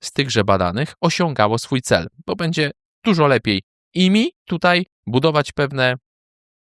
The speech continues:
nawet nie napięcie, ale budować pewną narrację i tobie w słuchaniu. Więc wracamy do naszej pierwszej grupy. Tylko myślała o swoim celu. Czterdzieści trzy procent z tych osób osiągnęło ten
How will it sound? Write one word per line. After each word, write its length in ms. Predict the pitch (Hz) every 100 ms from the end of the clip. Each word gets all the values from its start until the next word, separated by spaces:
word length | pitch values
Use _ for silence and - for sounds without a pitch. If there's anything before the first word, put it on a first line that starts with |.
| _
nawet 260 | 117 123 120
nie 100 | 135
napięcie, 480 | 123 127 139 - 104
ale 120 | 95
budować 380 | 101 110 113 -
pewną 260 | 113 110
narrację 460 | 104 127 185 - 131 - _ _
i 100 | -
tobie 340 | - 180 131 113 _
w 80 | -
słuchaniu. 460 | 117 98 82 69 - _ _ _ _ _ -
Więc 300 | 123 117 -
wracamy 440 | 123 117 269 285 160
do 100 | 131
naszej 280 | 117 101 95
pierwszej 420 | 131 127 - 104
grupy. 320 | 101 92 - - _ _ _ _ _ -
Tylko 360 | 277 285 233
myślała 440 | 185 160 160 127 101
o 60 |
swoim 340 | 95 - 95 92
celu. 300 | - - - _ _ _ -
Czterdzieści 800 | - - 190 165 220 247 - 180
trzy 240 | - 147
procent 580 | - 107 - 117 - - _
z 120 | -
tych 240 | - 110 -
osób 300 | 117 - 113 _ _ _
osiągnęło 580 | 240 - 160 110 90 82
ten 160 | 87